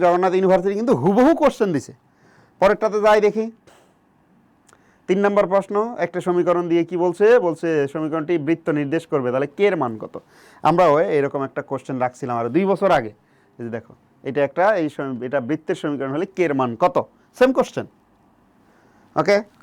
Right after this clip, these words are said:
তাহলে আবার দেখো কোশ্চেনটা সেম, হুবহু, দেখছো? কোশ্চেনটা তুমি যদি মিলাও, এখানে ঢুকে আবার দেখবা, দেখো হুবহু সেম কোশ্চেন, দেখা যায় তো? তাহলে আমি আবারও তোমাদেরকে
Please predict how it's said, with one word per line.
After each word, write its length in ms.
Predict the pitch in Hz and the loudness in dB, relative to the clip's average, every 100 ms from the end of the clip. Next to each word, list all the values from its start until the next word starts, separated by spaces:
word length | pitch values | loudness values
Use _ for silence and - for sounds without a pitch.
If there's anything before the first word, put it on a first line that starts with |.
| - - | -20 -8
তাহলে 160 | 135 131 | 0 2
আবার 140 | 147 170 | 2 2
দেখো 180 | 180 226 262 - | 2 2 0 -2
কোশ্চেনটা 400 | - 185 175 220 415 _ _ _ | -4 -2 2 0 0 _ _ _
সেম, 200 | 208 202 107 113 | 0 0 -2 -6
হুবহু, 240 | 147 180 151 | -2 0 0
দেখছো? 240 | 180 208 170 110 - _ _ _ _ _ _ _ _ _ _ _ _ - | -2 0 2 0 -6 _ _ _ _ _ _ _ _ _ _ _ _ -16
কোশ্চেনটা 360 | 151 - 151 143 | -12 -8 -6 -4
তুমি 120 | 147 143 | -4 -4
যদি 100 | 139 135 | -2 0
মিলাও, 240 | 131 147 165 | 2 2 2
এখানে 300 | 135 - 131 120 | 0 -2 -6 -4
ঢুকে 180 | 123 139 127 | -4 0 2
আবার 160 | 135 123 | 2 0
দেখবা, 280 | 127 110 143 262 _ - | -6 -2 -4 -4 _ -16
দেখো 160 | 120 156 143 | -10 -6 -6
হুবহু 240 | 151 170 175 | -4 -4 -4
সেম 120 | 156 120 | -6 -6
কোশ্চেন, 280 | 107 - 95 _ _ _ _ _ | -10 -12 -20 _ _ _ _ _
দেখা 140 | 147 185 | 0 2
যায় 120 | 196 202 | 2 0
তো? 40 | 185 _ _ _ _ _ _ _ _ _ _ _ _ _ _ _ _ _ | -6 _ _ _ _ _ _ _ _ _ _ _ _ _ _ _ _ _
তাহলে 200 | 131 151 185 | 4 6 6
আমি 100 | 175 160 | 6 6
আবারও 240 | 156 247 220 | 6 4 6
তোমাদেরকে 380 | 190 170 160 156 | 4 4 4 2